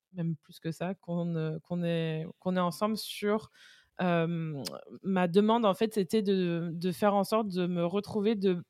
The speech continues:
perdre du poids, mais pas perdre du poids dans l'objectif de perdre du poids,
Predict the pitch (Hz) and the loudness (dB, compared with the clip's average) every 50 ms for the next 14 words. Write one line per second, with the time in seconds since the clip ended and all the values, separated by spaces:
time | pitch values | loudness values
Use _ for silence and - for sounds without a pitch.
0 | _ _ - 240 247 247 214 202 196 220 190 - 233 240 254 240 196 185 - 233 | _ _ 0 2 2 2 0 -2 -4 -4 -2 2 4 4 4 4 2 2 4 4
1 | 226 226 - 240 233 202 196 202 - 233 233 208 202 185 190 196 196 190 196 - | 4 4 4 2 2 2 -2 -2 0 0 2 2 2 2 2 0 -2 -4 -6 -6
2 | - 208 185 185 165 - 214 214 196 196 196 165 - 208 214 254 302 | -6 -4 -4 -4 0 0 0 0 0 -2 -4 -2 2 2 2 2 2